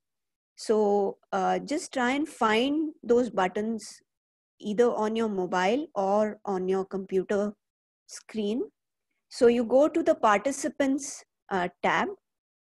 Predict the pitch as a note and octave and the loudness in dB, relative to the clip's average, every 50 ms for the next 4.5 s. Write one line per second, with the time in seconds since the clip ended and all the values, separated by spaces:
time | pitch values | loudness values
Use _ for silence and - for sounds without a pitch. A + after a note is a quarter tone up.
0 | _ _ - - A3 A3 A3 A3 A3 A3+ G#3+ G3+ - - _ _ _ - A3+ B3 | _ _ -4 -2 0 2 2 2 0 0 -4 -6 -8 -14 _ _ _ -4 -2 -2
1 | B3+ B3+ B3 - - - D#4+ D#4 - - A3+ G#3+ G3 G#3 A#3 F#3 G3 F#3+ F#3 F#3+ | -2 -2 -4 -2 0 0 0 0 0 0 0 2 2 2 2 2 2 2 2 2
2 | - C#4+ D#4+ A#4+ - _ _ _ _ _ _ _ _ _ _ _ _ _ _ _ | 2 0 0 -2 -4 _ _ _ _ _ _ _ _ _ _ _ _ _ _ _
3 | _ _ _ - - - G3+ G3 G3 F#3 - - - - G3+ G#3 G3+ G3+ A3 G#3 | _ _ _ -8 -4 -2 0 0 0 -2 -4 -6 -6 -4 -2 -2 0 0 -2 -2
4 | G3+ G3 F#3 G3+ G3 G3+ G#3+ A3+ A3+ G#3+ | -2 0 2 4 4 4 4 2 0 -2